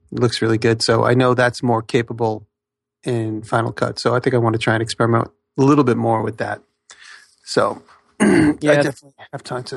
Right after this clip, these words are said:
Speaker 1: I gotta jump up. You, I think you tweeted a picture or something the other day of your interface.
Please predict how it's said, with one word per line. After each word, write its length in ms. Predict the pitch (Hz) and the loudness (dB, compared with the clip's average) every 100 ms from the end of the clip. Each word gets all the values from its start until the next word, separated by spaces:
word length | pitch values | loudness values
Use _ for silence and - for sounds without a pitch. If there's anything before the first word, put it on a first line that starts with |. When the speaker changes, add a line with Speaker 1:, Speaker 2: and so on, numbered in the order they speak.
| 123 | -14
Speaker 1:
I 580 | _ _ _ _ _ - | _ _ _ _ _ -18
gotta 100 | 131 | -12
jump 260 | 120 123 127 | -8 -4 -4
up. 160 | 117 | 2
You, 160 | 151 165 | 4 4
I 60 | 180 | 2
think 200 | 208 - | 0 0
you 80 | 160 | -6
tweeted 360 | - 175 160 143 | -2 2 2 2
a 40 | |
picture 280 | - 165 180 | -2 -2 -4
or 40 | |
something 280 | 160 165 175 | -2 -2 -2
the 80 | 165 | 0
other 120 | 165 160 | 0 2
day 280 | 165 170 - _ - _ _ | 0 0 -6 _ -20 _ _
of 120 | 131 123 | -2 0
your 200 | 120 120 | 0 2
interface. 600 | 135 139 - 147 147 | 0 0 -2 -2 -4